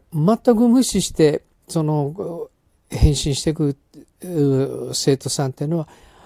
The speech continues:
まあ、一定数います。んで、こう、おー、すぐに返信、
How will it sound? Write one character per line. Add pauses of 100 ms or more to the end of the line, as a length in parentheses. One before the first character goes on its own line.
(320)
ま
あ、
一
定
数
い
ま
す。 (720)
ん
で、 (1700)
こ (140)
う、 (420)
お (1120)
ー、
す
ぐ
に (720)
返
信、